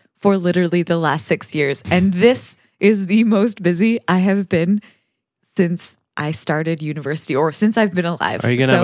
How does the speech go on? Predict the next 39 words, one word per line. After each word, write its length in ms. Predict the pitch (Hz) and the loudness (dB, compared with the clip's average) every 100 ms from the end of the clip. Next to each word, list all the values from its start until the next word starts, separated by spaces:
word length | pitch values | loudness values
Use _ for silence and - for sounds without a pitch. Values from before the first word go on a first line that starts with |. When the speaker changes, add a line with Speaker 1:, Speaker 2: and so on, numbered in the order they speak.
| 101 | 2
Speaker 2:
a 40 | |
little 160 | 98 107 | 2 -2
breakdown 520 | 92 101 143 156 147 | 0 0 0 0 0
on 100 | 143 | 0
the 80 | 123 | 0
podcast? 680 | 113 131 175 254 330 - - | 0 0 0 -4 -4 -8 0
Speaker 1:
No, 240 | 320 339 _ - | 0 0 _ -4
Speaker 2:
No? 100 | 202 | 2
Speaker 1:
I'm 200 | 208 208 | 2 2
feeling 300 | 262 254 277 | 0 0 2
really 240 | 233 269 | 2 2
good, 200 | 220 254 | 0 0
actually. 640 | 262 185 - 190 185 254 277 - | 2 -2 -2 0 2 0 -2 0
And 360 | 262 254 220 | 2 2 0
largely 600 | 214 202 311 247 196 185 | 2 2 0 -2 0 0
because 540 | 202 202 - 190 190 - _ _ _ - | 0 -2 0 0 -2 -8 _ _ _ -4
I 120 | 190 | -2
did 320 | 175 175 170 165 | 0 0 0 -2
really 340 | 165 170 160 | -2 0 -2
lean 280 | 151 151 156 | -4 -4 -4
on 140 | 143 - | -4 -4
others 480 | 139 185 247 262 214 | -2 0 -2 -4 -4
where 220 | 160 143 | -2 -2
I 80 | 151 | 0
needed 340 | 196 233 214 | 0 0 0
to 200 | - 226 | 2 2
and 120 | 180 160 | 2 0
where 120 | 151 | -2
I 100 | 143 | -4
could 400 | - 165 151 160 - _ _ _ - | -2 -2 -2 -6 -18 _ _ _ -6
to 80 | |
make 320 | 170 160 - - | -2 -2 -4 -6
the 120 | 151 | -4
whole 200 | 156 131 | -4 -4
process 500 | - 127 - 127 - | -2 -4 -4 -6 -4
a 80 | 131 | -4
little 200 | 131 - | -4 -4
easier. 480 | 156 139 - - 170 | -6 -6 -8 -8 -2
Speaker 2:
Hi. 280 | - 165 127 | 2 2 0